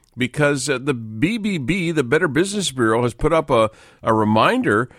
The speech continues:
that if you are moving, that you might wanna do a few things, and we call it research, but you might just wanna make a few inquiries before you hire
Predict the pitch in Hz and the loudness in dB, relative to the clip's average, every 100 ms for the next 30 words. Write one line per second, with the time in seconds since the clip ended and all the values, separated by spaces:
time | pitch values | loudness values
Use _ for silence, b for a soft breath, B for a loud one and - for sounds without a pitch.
0 | b - 110 107 95 95 92 147 233 170 | b -6 -4 -2 -2 -4 0 0 2 2
1 | 214 190 123 120 - 120 113 160 190 170 | 2 2 2 2 0 0 2 2 0 0
2 | 165 131 165 - 131 165 117 101 135 - | 0 0 0 0 -4 -2 0 2 0 -2
3 | 127 123 117 131 117 113 - 87 113 - | -2 -2 -4 -4 -2 -2 -2 -2 -2 -4
4 | 78 87 - 85 80 104 104 104 101 95 | -6 -8 -6 -6 -2 0 0 0 -4 -4
5 | 92 98 95 104 87 - 104 85 - 107 | -2 0 -2 -4 -6 -2 -2 -2 -2 0
6 | 120 101 71 87 - B B B 87 - | 2 0 -2 -8 -12 B B B -12 -6
7 | 90 113 123 98 127 131 113 | -2 0 -2 -4 -2 0 0